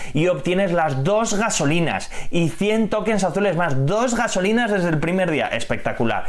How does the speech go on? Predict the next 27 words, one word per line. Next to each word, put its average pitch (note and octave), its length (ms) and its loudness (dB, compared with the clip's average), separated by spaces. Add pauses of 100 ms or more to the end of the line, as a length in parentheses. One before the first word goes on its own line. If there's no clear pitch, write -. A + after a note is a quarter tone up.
(160)
Estas F#3+ 320 2
son D#3+ 100 0
las C#3 160 0
dudas C3+ 220 0
que B2+ 80 -2
tengo, F#3+ 240 0
que C#3 80 0
ahora C3 100 0
cuando A2+ 220 0
esté D#3 160 -4
en C3+ 60 0
el G#2+ 120 -2
precio F#3 380 -2
os E3 240 0
las A2 160 -2
digo. A2 300 -2 (580)
Luego, D#3 460 0 (160)
más D3 240 -2
carrocería, E3 600 0
cincuenta B2 380 0
mil B2 160 -2
créditos, G3+ 680 0
vamos A2 300 0
adelante, E3 500 0
más A#2+ 200 -2
carrocería C#3+ 560 0
y, A3 160 0